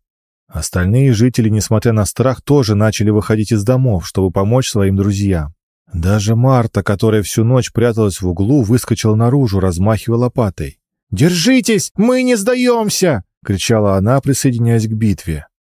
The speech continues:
Но даже с поддержкой других жителей силы их были на исходе. Монстры не переставали нападать, и их было слишком много. В тот момент, когда они думали, что всё кончено, на горизонте начали появляться первые лучи солнца.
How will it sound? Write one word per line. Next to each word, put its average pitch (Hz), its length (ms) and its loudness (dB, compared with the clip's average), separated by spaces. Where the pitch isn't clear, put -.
Но 80 160 -2
даже 110 340 2
с - 80 -4
поддержкой 107 580 -2
других 101 360 0
жителей 92 460 -2
силы 131 440 0
их 120 100 -2
были 101 220 0
на 104 140 0
исходе. 80 640 -8
Монстры 113 480 0
не 120 100 0
переставали 117 580 0
нападать, 110 640 -2
и 101 100 -2
их 101 200 2
было 98 220 0
слишком 98 460 -4
много. 85 460 -4
В - 80 -18
тот 98 160 -4
момент, 113 340 0
когда 107 200 0
они 110 160 0
думали, 117 340 2
что 104 180 -2
всё 101 240 -2
кончено, 120 540 -2
на 82 120 -2
горизонте 92 640 0
начали 110 400 0
появляться 101 580 0
первые 92 420 -2
лучи 95 280 -4
солнца. 78 680 -6